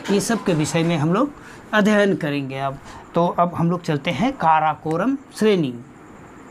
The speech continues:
काराकोरम श्रेणी। तो काराकोरम श्रेणी ये जो है भारत की सबसे उत्तरतम श्रेणी है,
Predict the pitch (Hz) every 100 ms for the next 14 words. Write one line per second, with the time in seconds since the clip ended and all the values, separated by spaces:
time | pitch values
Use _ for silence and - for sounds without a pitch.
0 | - - 135 139 156 233 349 - - -
1 | - - - - - - - - - -
2 | - - - - - 151 147 151 196 294
3 | 302 - - - - - - - - -
4 | - - - - - - - - - -
5 | - 147 131 123 127 - _ _ - 196
6 | 190 - - 170 185 214 190 185 196 330
7 | 349 339 - - - - - - - -
8 | - - - 202 185 143 131 127 - -
9 | - - - - - - - - - -
10 | - - 190 208 226 160 190 226 - -
11 | 156 160 226 247 - 240 240 - 254 240
12 | 190 240 - 302 254 - 165 147 127 117
13 | 135